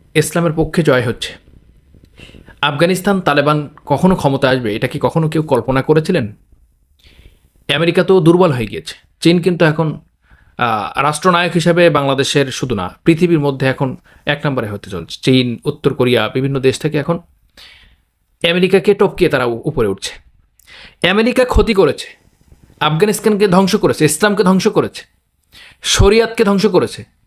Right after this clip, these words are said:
ইসলামের বিনির্মাণ প্রতিষ্ঠাকে ধ্বংস করেছেন। তারপরেও সেই তালেবান ক্ষমতায় এসেছে, এটা কি আপনারা মানেন? এরপরে কি ঘটেছে? ইরানের যে পরিস্থিতি ইসরায়েলের সাথে,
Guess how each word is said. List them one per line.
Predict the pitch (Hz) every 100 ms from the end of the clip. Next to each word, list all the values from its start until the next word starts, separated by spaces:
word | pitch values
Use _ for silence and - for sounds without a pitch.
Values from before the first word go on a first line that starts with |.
| _
ইসলামের | 165 156 208 208 202
বিনির্মাণ | 143 180 202 156 117 107 _ _
প্রতিষ্ঠাকে | - 175 196 - 185 160
ধ্বংস | 139 139
করেছেন। | 151 120 - - - _
তারপরেও | 113 113 156 165
সেই | 143
তালেবান | - 113 127 120 120 - - - -
ক্ষমতায় | - 165 165 135
এসেছে, | 135 131 104
এটা | 151 151
কি | 156
আপনারা | 143 156 131
মানেন? | 143 175 - - _ _ _ _ _ _ _ _ _ _ _ - - - -
এরপরে | 190 214 233 233
কি | 233
ঘটেছে? | 202 220 220 233 - _ _ _ _ _ _ - _ _ _ _ _ _ - _ -
ইরানের | 196 214 233 233
যে | 202
পরিস্থিতি | 190 196 - 180 135 -
ইসরায়েলের | 160 156 170 160
সাথে, | 139 131 -